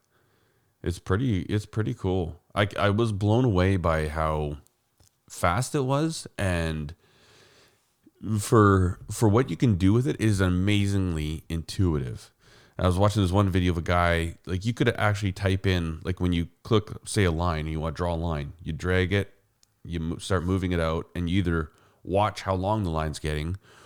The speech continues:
or you assign it a value. You say two inches. And you can even do one and then space three eighths, and then it'll just change it to one point three seven five. Like, you can, you can type in decimals, you can type in fractions when you're dealing with, uh,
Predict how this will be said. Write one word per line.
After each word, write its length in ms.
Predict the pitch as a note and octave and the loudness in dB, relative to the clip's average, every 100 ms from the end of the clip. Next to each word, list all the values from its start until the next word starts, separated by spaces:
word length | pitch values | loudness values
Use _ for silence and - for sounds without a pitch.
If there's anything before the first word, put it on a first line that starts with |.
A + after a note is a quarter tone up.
| - - | -12 0
or 440 | A#2+ B2 E2+ D#2+ - | 4 6 6 2 -2
you 220 | D2+ E2+ | -2 -2
assign 240 | D#2+ F#2 F2+ | 0 0 0
it 100 | D#2+ | 2
a 40 | |
value. 280 | E2+ F#2+ D2+ | 2 2 0
You 140 | D2 | -6
say 140 | - E2 | -8 -8
two 260 | - A2 | -2 -2
inches. 360 | D2+ - - - _ - - _ - | -2 -4 -14 -18 _ -20 -20 _ -2
And 200 | F#2+ G#2 | 2 4
you 80 | |
can 160 | C3+ D3+ | 2 0
even 180 | C3+ A#2 | 2 2
do 180 | G2+ E2+ | 2 2
one 600 | E2 G2 G2 G#2+ A#2+ A2 _ _ _ _ _ _ - | 2 4 4 2 0 -6 _ _ _ _ _ _ -2
and 220 | F#2 E2+ | 0 0
then 140 | E2 | -2
space 400 | D#2 - F2+ F2+ | -4 0 0 -2
three 420 | - - - A2 - | -8 -8 -2 -2 2
eighths, 520 | F#2+ D#2+ - - - - | 0 0 -6 -12 -12 -6
and 120 | F2+ | -2
then 100 | F2 | 0
it'll 100 | F2 | -2
just 260 | F2 F#2 - _ - | -2 -4 -6 _ -4
change 240 | A2 F2+ | -2 -2
it 60 | - | 0
to 60 | |
one 120 | F2+ F2+ | -2 0
point 160 | F2 | -2
three 140 | - F2+ | -2 -2
seven 200 | F2 E2 | -2 -4
five. 360 | A#1 - - _ _ _ _ _ _ _ _ _ | -4 -6 -12 _ _ _ _ _ _ _ _ _
Like, 220 | E2 E2+ | -6 -6
you 60 | - | -2
can, 340 | A#2 F#2 E2 - | 0 0 -2 -4
you 140 | G#2+ | -4
can 140 | G2+ | -2
type 260 | F2 F#2+ F#2 | 0 0 0
in 140 | F2 | -2
decimals, 560 | D#2 G#2+ - G#2+ G#2 F#2+ | 0 0 2 2 2 2
you 80 | F2 | -2
can 120 | - | -2
type 220 | F2 E2 | -2 -2
in 100 | D#2+ | -4
fractions 720 | D2+ G2+ G2 G2 G2 F#2+ F2+ | -4 0 0 0 -2 -2 -4
when 200 | - F2 | -6 -4
you're 100 | E2 | -4
dealing 280 | D2+ E2+ E2+ | -2 -2 -2
with, 260 | D#2 D#2 - | -4 -6 -8
uh, 160 | D#2 | -6